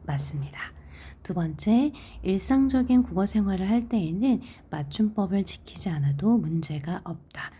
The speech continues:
안 되죠. 일상에서도 맞춤법을 지키지 않으면 문제가 될 수 있습니다.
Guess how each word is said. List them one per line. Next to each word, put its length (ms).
안 200
되죠. 440
일상에서도 960
맞춤법을 580
지키지 420
않으면 580
문제가 380
될 180
수 260
있습니다. 640